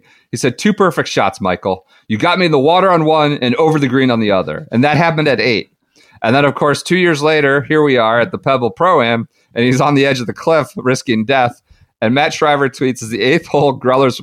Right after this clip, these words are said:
personal annual Over Club Challenge spot, his own personal game within the game." And maybe, what a good, what a good tweet. Maybe that's where he gets a little fudgy,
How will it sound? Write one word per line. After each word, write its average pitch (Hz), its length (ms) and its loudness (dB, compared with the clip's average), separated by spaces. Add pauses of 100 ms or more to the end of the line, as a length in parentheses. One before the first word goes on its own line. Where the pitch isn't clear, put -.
(120)
personal 151 560 -2 (100)
annual 127 480 0
Over 117 320 0
Club 110 280 -4
Challenge 104 440 0
spot, - 460 -6
his 117 160 -4
own 156 220 0
personal 151 400 0
game 131 280 0
within 120 280 0
the 113 80 -2
game." 98 380 -4 (640)
And 143 180 0
maybe, 156 500 0
what 170 220 0
a 220 40 0
good, 185 240 -6 (280)
what 143 180 -2
a 170 40 -6
good 147 300 -6
tweet. 302 300 -10 (680)
Maybe 180 240 2
that's 202 200 0
where 190 100 0
he 185 60 0
gets 175 200 -2
a 175 40 -2
little 185 200 0
fudgy, 175 500 -2